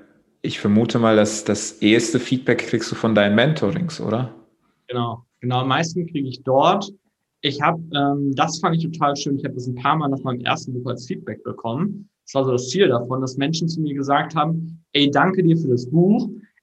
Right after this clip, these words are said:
Speaker 2: Ich verstehe jetzt zum ersten Mal, warum es sinnvoll ist, sich mit dem Thema Finanzen zu beschäftigen.“ Und was mich vielleicht bisher davon abgehalten hat oder was so diese Glaubenssätze waren, die so dahinter gesteckt haben. Und das war halt so der Punkt, wo ich dachte, Al-,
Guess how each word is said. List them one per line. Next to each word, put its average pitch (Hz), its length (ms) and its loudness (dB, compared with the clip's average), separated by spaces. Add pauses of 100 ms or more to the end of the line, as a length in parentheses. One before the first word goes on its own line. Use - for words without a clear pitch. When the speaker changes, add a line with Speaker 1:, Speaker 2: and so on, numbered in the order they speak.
Speaker 2:
Ich 160 160 0
verstehe 165 400 4
jetzt 170 280 4
zum 135 140 -2
ersten 156 400 0
Mal, 147 200 4
warum 135 240 2
es 123 220 -2
sinnvoll 151 560 4
ist, 123 160 2
sich 135 160 -6
mit 131 100 -2
dem 123 100 2
Thema 123 240 -2
Finanzen 123 420 -2
zu - 140 -8
beschäftigen.“ - 720 -12 (680)
Und 139 120 2
was 135 180 2
mich 160 160 2
vielleicht 143 240 2
bisher 147 240 0
davon 123 300 0
abgehalten 123 580 2
hat 113 80 0
oder 120 100 0
was 123 160 0
so 123 80 -6
diese 113 180 -4
Glaubenssätze 131 680 2
waren, 117 220 0
die 113 80 -2
so 117 340 0 (220)
dahinter 151 360 4
gesteckt 117 480 -4
haben. 117 600 0 (320)
Und 135 120 2
das 160 160 2
war 147 120 6
halt 147 100 0
so 147 80 0
der 143 80 4
Punkt, 143 220 0
wo 135 60 6
ich 139 100 2
dachte, 123 180 -2
Al-, 127 160 -2